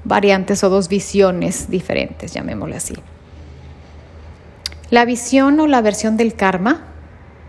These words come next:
en la cual se busca empatizar y lograr sentir lo que se ha provocado en los demás, y a partir de ahí confesar para lograr el perdón y el olvido.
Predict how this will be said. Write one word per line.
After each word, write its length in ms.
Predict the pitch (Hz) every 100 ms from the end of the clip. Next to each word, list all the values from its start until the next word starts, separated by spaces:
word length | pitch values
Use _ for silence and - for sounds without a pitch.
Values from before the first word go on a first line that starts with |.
| - - - - -
en 160 | 214
la 140 | 202 202
cual 400 | 202 196 196 208
se 200 | - -
busca 300 | 202 196 -
empatizar 800 | 220 202 208 202 190 - 196 190 -
y 120 | 202
lograr 260 | 185 180
sentir 400 | 185 208 196 196
lo 140 | 190 196
que 100 | 185
se 160 | -
ha 100 | 175
provocado 480 | 226 294 214 190 185
en 100 | 180
los 120 | 170
demás, 420 | 165 165 180 - - - - - - -
y 60 |
a 100 | 202
partir 400 | 196 180 - 233
de 80 | 226
ahí 100 | 208
confesar 640 | 202 208 180 185 233 247 -
para 160 | 214
lograr 320 | 185 175 180
el 80 | 190
perdón 440 | 190 165 170 262 277 - - -
y 100 | 220
el 120 | 190
olvido. 420 | 170 147 135 -